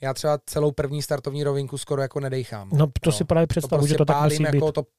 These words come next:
Speaker 1: prostě bombíš a pak začínám dejchat, jo. A jediný jako tam u toho four crossu, tam to člověk ne-, nemusí tolik jako koordinovat, ale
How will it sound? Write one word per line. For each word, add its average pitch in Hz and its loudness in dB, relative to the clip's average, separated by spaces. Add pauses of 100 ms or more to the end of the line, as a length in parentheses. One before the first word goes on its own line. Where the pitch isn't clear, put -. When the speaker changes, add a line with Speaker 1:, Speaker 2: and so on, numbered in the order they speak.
(300)
Speaker 1:
prostě 143 -8
bombíš 147 -10 (380)
a 139 -8
pak 156 0
začínám 135 -6
dejchat, 117 -8
jo. 101 -14 (680)
A 123 -2
jediný 156 -6
jako 165 -4 (240)
tam 156 -4
u 160 -14
toho 180 -2
four 147 -8
crossu, 151 -6
tam 147 -4
to 151 -4
člověk 147 -4
ne-, 131 -6
nemusí 127 -8
tolik 143 -2
jako 139 -4
koordinovat, 143 -4
ale 139 -2